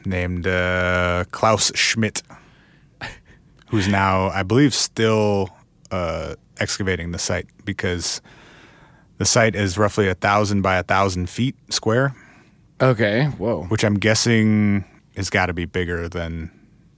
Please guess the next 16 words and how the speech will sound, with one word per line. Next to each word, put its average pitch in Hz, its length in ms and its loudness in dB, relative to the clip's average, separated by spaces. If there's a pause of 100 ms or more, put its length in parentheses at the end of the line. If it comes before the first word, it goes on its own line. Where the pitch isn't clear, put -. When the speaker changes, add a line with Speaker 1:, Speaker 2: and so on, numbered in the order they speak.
(320)
Speaker 1:
Stonehenge. - 680 -8 (200)
Speaker 2:
Yeah, 120 200 6
Stonehenge. 143 500 4
Well, 139 220 6
the 135 80 0
tallest 165 400 4
stone 143 300 4
at 117 100 2
Stonehenge 120 440 2
is 101 160 -2
thirty 107 280 0
feet 92 220 -8
tall. - 300 -14 (320)
Speaker 1:
Oh, 147 140 2
shit. - 280 -2 (440)
Okay. 104 220 -4